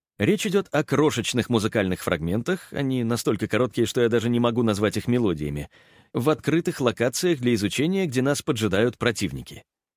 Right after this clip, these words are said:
Это две фразы из трех нот, в сумме шесть. Впервые мы слышим их остената в теме Ruins,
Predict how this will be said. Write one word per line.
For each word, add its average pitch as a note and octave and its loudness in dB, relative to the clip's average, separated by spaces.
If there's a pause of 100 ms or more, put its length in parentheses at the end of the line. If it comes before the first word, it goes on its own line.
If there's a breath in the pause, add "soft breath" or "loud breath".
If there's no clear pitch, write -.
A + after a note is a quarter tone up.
(180)
Это F#3+ 2
две A2 4
фразы D3+ 2
из B2+ -4
трех A#2+ 2
нот, - -8 (220)
в - -8
сумме G3+ 2
шесть. - -4 (560)
Впервые C#3 2
мы G#3 2
слышим D#3 0
их A2 0
остената A2+ 0
в - -12
теме C#3+ 2
Ruins, B2+ -2